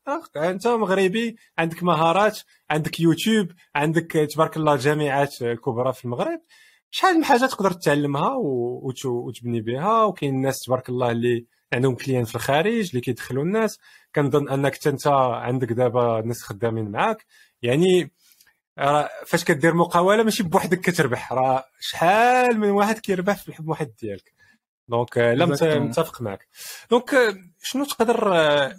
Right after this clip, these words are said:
Speaker 1: شنو تقدر ت-، تقول مثلًا شي الشباب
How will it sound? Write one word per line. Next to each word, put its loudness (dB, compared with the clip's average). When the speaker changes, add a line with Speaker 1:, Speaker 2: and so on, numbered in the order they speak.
Speaker 1:
شنو -2
تقدر -2
ت-، -4
تقول 0
مثلًا -2
شي -6
الشباب 0